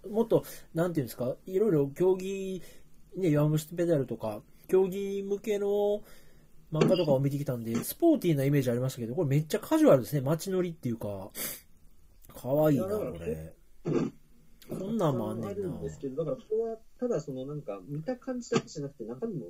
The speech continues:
Speaker 2: 結構しっかりしてますよ。
Speaker 1: あー、なるほどな。見た目が可愛いだけじゃなく、なんちゃってじゃなくて、乗ってもちゃんと乗れるんですね。これ、さすがやな。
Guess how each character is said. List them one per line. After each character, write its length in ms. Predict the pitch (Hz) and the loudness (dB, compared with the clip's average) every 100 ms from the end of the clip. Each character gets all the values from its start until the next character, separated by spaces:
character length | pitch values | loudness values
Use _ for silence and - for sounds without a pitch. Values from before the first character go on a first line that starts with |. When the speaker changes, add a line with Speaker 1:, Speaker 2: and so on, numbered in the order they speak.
| - | -10
Speaker 2:
結 160 | 160 | -12
構 80 | - | -10
し 100 | - | -14
っ 40 | - | -6
か 80 | 156 | -6
り 60 | |
し 40 | - | -2
て 60 | |
ま 60 | 135 | 0
す 20 | |
よ。 40 | 127 | 0
Speaker 1:
あ 20 | |
ー、 40 | |
な 120 | 120 123 | -2 -2
る 100 | 123 | -4
ほ 140 | 127 | -6
ど 80 | 123 | -4
な。 180 | 147 160 170 147 | -2 -4 -6 -8
見 180 | 175 170 | -6 -2
た 140 | 196 | -2
目 180 | 190 190 | -2 0
が 120 | 190 | 0
可 160 | 190 190 | 0 2
愛 100 | 180 | 2
い 20 | |
だ 100 | 156 | 2
け 100 | 165 | 2
じ 60 | 156 | 2
ゃ 60 | 143 | 0
な 100 | 151 | 0
く、 60 | |
な 160 | 147 190 | 0 -2
ん 80 | 180 | -2
ち 100 | 190 | -2
ゃ 40 | |
っ 40 | |
て 80 | 185 | 0
じ 80 | 170 | 2
ゃ 60 | 165 | 2
な 100 | 170 | 0
く 100 | - | -4
て、 220 | 226 190 | -2 0
乗 140 | 202 | 0
っ 40 | 233 | -4
て 200 | - 269 | -2 0
も 120 | 196 | 0
ち 60 | 156 | 0
ゃ 60 | |
ん 100 | 147 | 0
と 300 | 139 113 95 - - - - - - - | 0 -2 -4 -10 -20 -20 -20 -20 -16 -4
乗 140 | 135 | 0
れ 100 | 135 | 2
る 80 | 123 | 2
ん 20 | |
で 40 | 110 | -2
す 100 | - | -10
ね。 280 | 98 117 156 - | -8 -8 -8 -14
こ 220 | - 226 | -12 -8
れ、 420 | 240 247 240 247 - - - - - - - _ | -6 -4 -4 -6 -8 -18 -20 -20 -20 -20 -20 _
さ 200 | - - | -18 -14
す 280 | 117 - 143 | -10 -8 -4
が 180 | 143 175 | -2 -2
や 240 | 202 165 | -2 -4
な。 840 | 117 98 120 135 131 120 - 113 | -6 -10 -10 -10 -8 -10 -12 -12